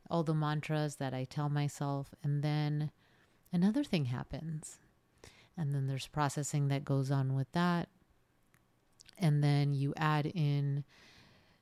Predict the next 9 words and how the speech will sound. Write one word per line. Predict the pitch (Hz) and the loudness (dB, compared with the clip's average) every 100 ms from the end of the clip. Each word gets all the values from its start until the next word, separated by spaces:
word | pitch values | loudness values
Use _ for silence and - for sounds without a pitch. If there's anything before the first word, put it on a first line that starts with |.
| _ | _
the | 139 151 147 143 139 139 - - | 0 2 4 4 2 0 -2 0
own | 175 170 160 156 156 - | 4 6 6 4 2 2
challenges | 165 156 160 151 151 143 | 2 4 4 4 4 4
that | 151 | 2
are | 139 127 143 | 2 2 0
happening | - 147 143 143 - | -2 -2 0 0 -2
for | - 135 135 135 139 143 | 0 4 6 6 4 4
most | 143 139 135 - | 4 4 2 -4
people | - 143 - 135 131 131 139 | -4 -2 0 0 2 0 -4